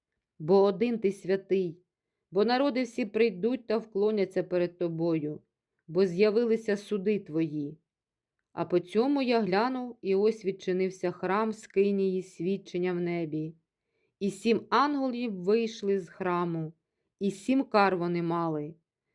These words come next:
Вони були вдягнені в шати льняні, чисті й ясні,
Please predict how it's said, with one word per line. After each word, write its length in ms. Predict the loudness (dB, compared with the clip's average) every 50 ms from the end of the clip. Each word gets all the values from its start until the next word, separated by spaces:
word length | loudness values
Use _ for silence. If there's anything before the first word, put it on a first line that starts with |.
| _ _ -2
Вони 260 | 0 2 2 2 2
були 260 | 4 4 4 4 4
вдягнені 600 | 4 2 2 2 2 2 2 0 0 0 0 0
в 80 | -2 -4
шати 520 | -8 -8 -2 0 0 0 0 -2 -2 -4
льняні, 720 | -4 -2 -2 -2 -2 0 0 0 0 0 0 -2 -4 -6 -12 _ _ _ _ _ _ _
чисті 580 | _ -2 2 4 4 4 2 -2 -6 -6 -6 -4
й 60 | 0
ясні, 760 | 2 2 2 2 0 -6 -6 -2 0 0 0 0 -2 -4 -8